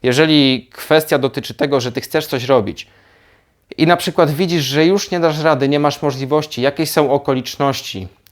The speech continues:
które wskazują na to, że dzisiaj ci się nie uda, to pamiętaj o drugiej zasadzie, że pięć jest lepsze od czterech, sześć jest lepsze od pięciu i tak dalej. Nie zawsze musisz celować w dziesiątkę. Jeśli chciałbyś biegać czterdzieści minut dziennie,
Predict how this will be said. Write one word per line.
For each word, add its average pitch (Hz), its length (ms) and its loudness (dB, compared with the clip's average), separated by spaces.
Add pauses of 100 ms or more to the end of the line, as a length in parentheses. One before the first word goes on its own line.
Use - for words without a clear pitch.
które 139 280 0
wskazują 151 460 0
na 151 120 0
to, 151 140 -6
że 135 140 -2
dzisiaj 131 420 -2
ci - 100 -12
się 135 120 -4
nie 135 120 0
uda, 120 360 2 (400)
to 143 100 -4
pamiętaj 160 420 0
o 131 100 0
drugiej 147 300 0
zasadzie, 127 600 -2 (320)
że 143 520 4 (560)
pięć 165 220 2
jest 160 180 -6
lepsze 147 380 0
od - 280 -2
czterech, 175 500 2 (240)
sześć 160 320 -2
jest 139 120 -8
lepsze 143 240 -4
od 143 120 -6
pięciu 139 260 -2
i 131 40 -6
tak 135 160 -2
dalej. 117 260 4 (300)
Nie 131 100 2
zawsze 151 280 2
musisz 147 260 -6
celować 139 360 0
w 123 40 -10
dziesiątkę. 131 480 -4
Jeśli 113 300 -4
chciałbyś 151 440 0
biegać 139 340 0
czterdzieści 143 520 -4
minut 135 240 -2
dziennie, 120 380 -2